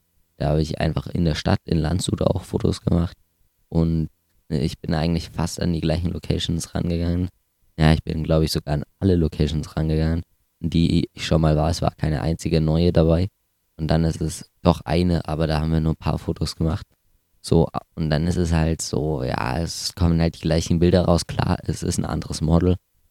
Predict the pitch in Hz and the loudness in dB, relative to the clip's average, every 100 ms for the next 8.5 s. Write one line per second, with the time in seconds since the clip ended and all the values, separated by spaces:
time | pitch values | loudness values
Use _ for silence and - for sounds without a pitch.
0 | _ 78 76 - 82 85 80 80 78 76 | _ 0 0 -2 0 0 2 2 0 -2
1 | - - - - - 78 76 76 - 78 | -6 -8 -8 -10 -6 -2 -2 -2 -2 -2
2 | 76 76 76 - - 87 82 - - 76 | -2 -2 -4 -6 -2 0 0 -4 -6 -4
3 | - - - 76 78 104 _ _ _ - | -4 -8 -6 -2 -2 -4 _ _ _ -6
4 | 78 82 82 82 78 - _ _ _ _ | 0 2 2 2 -2 -8 _ _ _ _
5 | _ _ _ _ _ _ _ - - - | _ _ _ _ _ _ _ -16 -14 -12
6 | - 57 80 76 80 80 - - 80 85 | -6 0 0 0 -4 -6 -8 -12 -4 -2
7 | - 69 65 - - 78 80 82 - 95 | -2 -2 -4 0 2 2 4 0 2 0
8 | 90 85 - 85 | 2 0 4 2